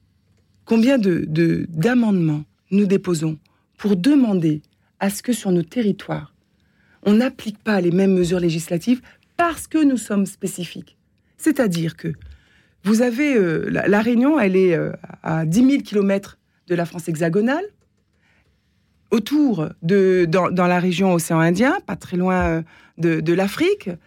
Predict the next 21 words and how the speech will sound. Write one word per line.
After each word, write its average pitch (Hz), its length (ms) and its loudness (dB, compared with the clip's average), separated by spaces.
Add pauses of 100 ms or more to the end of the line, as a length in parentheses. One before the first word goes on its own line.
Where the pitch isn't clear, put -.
(140)
Madagascar, 202 880 -2 (760)
Maurice, 233 760 0
Seychelles, 285 760 0
les 175 160 -2
Mayotte, 220 480 0
les 202 100 0
Comores. 240 420 0 (1200)
La 220 160 0
France, 240 380 -8
donc, 285 280 -4 (340)
la 156 100 -8
France, - 440 -8 (140)
avec, 185 400 -2
euh, 147 140 0 (400)
euh, 151 180 0 (100)
euh, 143 400 0
avec 160 360 -4
tout, 269 200 2 (120)
toutes - 180 -8
les, 185 140 2
les, 156 520 0